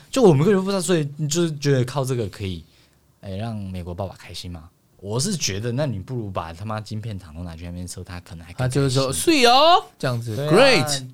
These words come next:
Speaker 1: great，
Speaker 2: excellent，这样。”
Speaker 1: 对啊，他就想说，“干，你进口都来猪，你说”，我觉得那时候政治操作有点太过头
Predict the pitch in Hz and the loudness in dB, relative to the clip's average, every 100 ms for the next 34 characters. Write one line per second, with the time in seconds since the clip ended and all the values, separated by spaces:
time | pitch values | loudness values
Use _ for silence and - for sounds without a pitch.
0 | - 143 170 127 - 190 190 - 139 131 | -6 0 0 0 0 0 2 0 2 2
1 | 117 92 85 110 110 117 117 123 143 156 | 2 -2 -4 -4 -2 -2 0 0 0 -2
2 | 131 98 127 139 160 147 - 101 98 175 | -2 0 0 0 -2 -2 -12 -6 -2 -2
3 | 113 113 135 104 113 139 104 113 127 127 | 0 -2 -2 -2 -2 -6 -6 -4 -4 -6
4 | - _ _ - 151 233 233 226 233 226 | -12 _ _ -4 0 2 2 4 4 6
5 | 185 170 139 135 151 123 107 92 95 - | 6 4 2 2 2 0 -2 -6 -8 -6
6 | 110 82 90 | -8 -8 -14